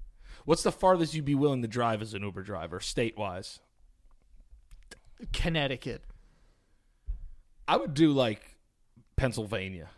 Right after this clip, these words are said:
Speaker 1: like, Philly. That's about as far as I'll go.
Speaker 2: That's, like, what, two hours?
Speaker 1: Yeah.
Speaker 2: Yeah, that's not bad either.
Speaker 1: Yeah.
Speaker 2: Anywhere that's, like, two hours. Once you start to get into four hours, I'm like, "Fuck you."
Speaker 1: Yeah,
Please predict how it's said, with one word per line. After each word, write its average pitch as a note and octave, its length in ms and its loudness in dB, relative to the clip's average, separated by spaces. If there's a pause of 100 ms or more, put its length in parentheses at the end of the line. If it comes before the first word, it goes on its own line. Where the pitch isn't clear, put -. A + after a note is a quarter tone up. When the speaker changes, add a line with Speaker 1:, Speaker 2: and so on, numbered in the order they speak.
(500)
Speaker 1:
like, A2+ 180 -2
Philly. G2+ 400 -4 (520)
That's A#2+ 140 -4
about A2+ 180 -2
as G#2 100 -6
far G2+ 240 -4
as F#2+ 100 -6
I'll F2 100 -8
go. E2 300 -10
Speaker 2:
That's, E3+ 200 -2
like, F#3 140 0
what, E3+ 160 0
two C#3+ 140 -4
hours? F#3 380 0
Speaker 1:
Yeah. A2+ 220 0
Speaker 2:
Yeah, A3 100 4
that's - 120 2
not F#3 100 0
bad F#3+ 180 2
either. D#3+ 180 0
Speaker 1:
Yeah. F#2 120 -2 (100)
Speaker 2:
Anywhere A#3 340 2
that's, F#3 180 0
like, D#3 160 -2
two F3+ 160 -2
hours. C3 460 0 (420)
Once A#3 180 0
you C4+ 60 0
start C#4 160 6
to A3+ 40 -2
get A3+ 100 6
into G3+ 140 0
four G3 280 6
hours, F#3+ 180 8
I'm F3+ 60 -4
like, D#3+ 180 0
"Fuck - 380 0
you." C#3 200 -10
Speaker 1:
Yeah, A2+ 360 0